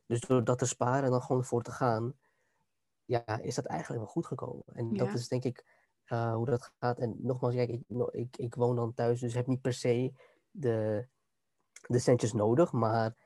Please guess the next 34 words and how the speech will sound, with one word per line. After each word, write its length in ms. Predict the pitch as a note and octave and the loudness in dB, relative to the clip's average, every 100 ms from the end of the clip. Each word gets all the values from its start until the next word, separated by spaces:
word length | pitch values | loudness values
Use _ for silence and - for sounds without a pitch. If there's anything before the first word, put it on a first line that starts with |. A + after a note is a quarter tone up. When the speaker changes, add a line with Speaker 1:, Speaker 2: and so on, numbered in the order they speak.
| _ _ _ _ | _ _ _ _
Speaker 1:
het 140 | C3+ B2 | -4 2
motiveerde 600 | A#2+ B2 A2+ C#3+ C3+ A#2+ | 2 2 2 4 4 4
wel 140 | B2+ | 4
om 100 | B2 | 2
het 160 | A#2 G#2+ | 2 2
wel 160 | C3+ | 2
mogelijk 300 | D3 A2+ A2+ | 2 0 -2
te 80 | A2 | -2
maken, 280 | G#2 G#2 A2+ | -4 -4 -4
want 140 | A2 G#2+ | -6 -4
je 80 | |
wil 100 | A2 | -2
daarin 280 | A2+ A2 A2 | -2 -2 -4
verder 220 | - B2 | 0 0
groeien, 420 | B2 B2 A#2+ A#2+ A2+ | 0 2 2 4 2
enzovoort, 380 | A#2 - - C#3 | -2 -8 -10 -6
enzovoort. 600 | B2+ - B2 B2+ - - - - | -8 -4 -2 -2 -6 -20 -20 -10
Speaker 2:
Ja. 300 | A3 G3 - | -6 -6 -6
Speaker 1:
Ehm, 580 | - A#2 A2+ A2 G#2+ G#2+ | -2 0 0 0 -2 -4
Speaker 2:
Ja, 400 | G#2+ _ _ - | -6 _ _ -10
het 100 | - | -8
scheelt 260 | - A#3 A#3+ | -4 -2 -2
gewoon 200 | G#3 G3+ | -4 -4
als 120 | G#3+ | 0
Speaker 1:
ja. 120 | G#3+ | 0
Speaker 2:
je, 260 | G#3+ G#3 - | 0 -4 -6
als 260 | G3+ G3+ | -6 -6
je 100 | G#3+ | -6
je 80 | G#3 | -8
volle 300 | G#3 A#3+ A#3+ | -6 -4 -2
aandacht 460 | - G#3+ B3+ A#3 - | 0 2 2 -2 -6
erop 300 | - G3+ - | -6 -8 -6
kan 360 | F#3 F3+ G3 G3+ | -2 -2 -4 -6
richten, 720 | G3 F#3+ F#3 - F3+ A3+ | -4 -4 -4 -6 -4 -6